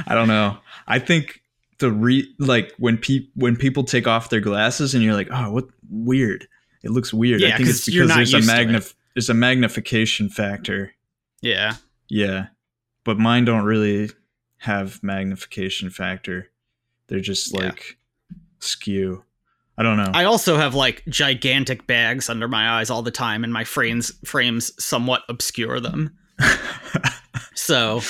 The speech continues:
Speaker 1: Yeah. I mean, if you
Speaker 2: It's
Speaker 1: like your
Speaker 2: nice.
Speaker 1: glasses,
Speaker 2: <laughs>
Speaker 1: yeah, why get
Speaker 2: Yeah, I
Speaker 1: why
Speaker 2: mean, it's
Speaker 1: get
Speaker 2: just,
Speaker 1: it?
Speaker 2: it, yeah, I mean, I like them for that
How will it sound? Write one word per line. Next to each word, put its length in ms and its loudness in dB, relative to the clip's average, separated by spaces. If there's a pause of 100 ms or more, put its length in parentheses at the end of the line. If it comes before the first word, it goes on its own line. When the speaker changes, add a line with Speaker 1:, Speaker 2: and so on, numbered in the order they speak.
(880)
Speaker 1:
Yeah. 300 0 (1160)
I 80 -2
mean, 300 4
if 180 -6
you 80 2
Speaker 2:
It's 80 2
Speaker 1:
like 220 2
your 100 2
Speaker 2:
nice. 60 -2
Speaker 1:
glasses, 840 -2 (220)
Speaker 2:
<laughs> 800 -18
Speaker 1:
yeah, 200 0
why 280 -4
get 220 -4
Speaker 2:
Yeah, 240 4
I 60 4
Speaker 1:
why 60 2
Speaker 2:
mean, 180 6
it's 120 2
Speaker 1:
get 40 0
Speaker 2:
just, 220 0 (140)
Speaker 1:
it? 160 -4
Speaker 2:
it, 60 -20 (520)
yeah, 360 2
I 60 2
mean, 140 4
I 80 4
like 300 2
them 220 0
for 240 0
that 360 0